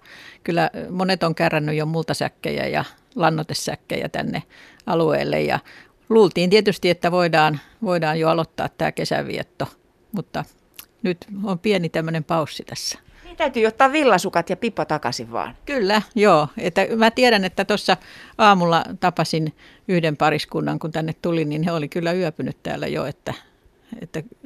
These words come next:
Speaker 1: kyllä täällä tää herää pikkuhiljaa elämään tää alue.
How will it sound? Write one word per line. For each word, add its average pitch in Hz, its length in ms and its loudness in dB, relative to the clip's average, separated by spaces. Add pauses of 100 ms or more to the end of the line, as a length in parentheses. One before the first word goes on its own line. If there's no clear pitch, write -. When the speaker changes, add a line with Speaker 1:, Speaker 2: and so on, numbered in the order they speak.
(220)
Speaker 1:
kyllä 165 200 -4
täällä 175 280 0
tää 170 240 0
herää 175 340 2
pikkuhiljaa 170 600 -2
elämään 151 460 -4
tää - 220 -10 (300)
alue. 165 300 -4